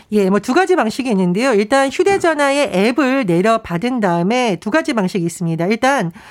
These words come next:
운전면허 시험장에 가서 모바일 운전면허증을 발급받을 수 있는데요. 큐알 코드를 인식하는 방식으로 하면,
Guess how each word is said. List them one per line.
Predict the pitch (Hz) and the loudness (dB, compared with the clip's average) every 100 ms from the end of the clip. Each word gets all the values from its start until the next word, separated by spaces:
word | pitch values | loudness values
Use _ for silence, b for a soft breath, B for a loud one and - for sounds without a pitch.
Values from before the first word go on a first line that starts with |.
| B B | B B
운전면허 | 220 240 294 392 381 359 | 0 2 2 2 2 2
시험장에 | 349 359 339 311 277 | 0 0 0 0 0
가서 | 190 - 277 262 160 | -2 0 0 0 0
모바일 | 175 214 302 311 | 0 2 2 0
운전면허증을 | 233 233 240 208 196 214 202 | 0 0 0 0 -2 -2 -2
발급받을 | 185 175 202 180 190 | -2 -4 -2 -4 -4
수 | - | -4
있는데요. | 165 160 160 208 262 B B B | -2 -2 0 0 0 B B B
큐알 | - 453 466 | -2 0 0
코드를 | 440 403 359 339 | 0 0 0 0
인식하는 | 208 175 - 247 233 | 0 -2 -2 -4 -2
방식으로 | 190 165 - 170 175 | -2 -2 -4 -4 -2
하면, | 254 233 202 247 214 | -2 0 2 2 0